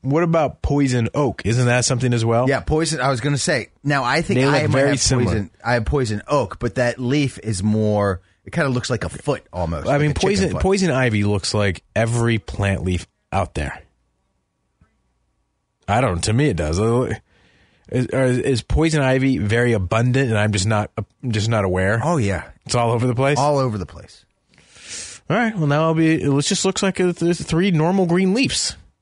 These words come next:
Speaker 2: Yeah. Just be careful next time.
Speaker 1: All right.
Speaker 2: Don't,
Speaker 1: Uh,
Speaker 2: you don't wanna end up like me.
Speaker 1: What is fragrant sumac? It's up. It's up here with poison ivy and poison oak.
Speaker 2: Fra-, fragrant sumac?
Speaker 1: That's just what it says.
Speaker 2: Never heard of it.
Speaker 1: S U M A C.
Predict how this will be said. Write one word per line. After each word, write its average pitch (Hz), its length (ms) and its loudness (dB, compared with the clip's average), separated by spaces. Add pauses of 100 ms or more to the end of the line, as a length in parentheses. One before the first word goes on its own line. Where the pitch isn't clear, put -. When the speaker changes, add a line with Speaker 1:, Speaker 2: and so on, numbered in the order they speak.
(100)
Speaker 2:
Yeah. 240 220 -8 (680)
Just - 260 -20
be 107 140 -6
careful 190 320 -4
next 87 240 -6
time. - 180 -20 (240)
Speaker 1:
All 113 80 0
right. 180 260 0 (200)
Speaker 2:
Don't, 107 180 2
Speaker 1:
Uh, 120 40 0
Speaker 2:
you 139 80 2
don't 151 100 0
wanna 143 160 0
end 135 160 0
up 139 80 -2
like 135 160 0
me. 131 240 -2 (260)
Speaker 1:
What 135 200 2
is 175 100 0
fragrant 147 640 0
sumac? 120 800 0
It's - 220 -6
up. 120 200 -2
It's 107 240 0
up 107 160 0
here 107 160 2
with 98 180 -2
poison 110 320 0
ivy 101 300 2
and 90 140 0
poison 95 320 0
oak. 80 320 -4 (800)
Speaker 2:
Fra-, - 200 -10
fragrant 113 680 -2
sumac? 120 600 -2
Speaker 1:
That's 92 200 -2
just 98 220 -4
what 101 100 0
it 101 60 0
says. 107 460 -2 (500)
Speaker 2:
Never 117 200 2
heard - 0 -
of 101 60 2
it. 98 60 0
Speaker 1:
S 135 40 2
U 131 100 2
M 117 260 0
A 110 160 2
C. 85 420 -2